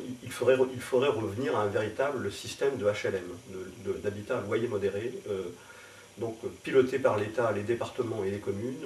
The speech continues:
euh, permettant ainsi de, euh, d'avoir un, des loy-, des, des logements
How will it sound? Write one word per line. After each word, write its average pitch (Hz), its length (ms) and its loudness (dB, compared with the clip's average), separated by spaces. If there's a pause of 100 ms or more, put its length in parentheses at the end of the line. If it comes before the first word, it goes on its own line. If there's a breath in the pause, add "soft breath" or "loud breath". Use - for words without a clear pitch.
(120)
euh, 107 160 -2
permettant 117 540 2
ainsi - 300 -6 (180)
de, 123 60 4
euh, 107 360 2
d'avoir 101 300 2
un, 101 60 0 (280)
des 101 60 -6
loy-, 98 180 0 (120)
des, 95 420 -4
des 101 80 -2
logements 107 420 -2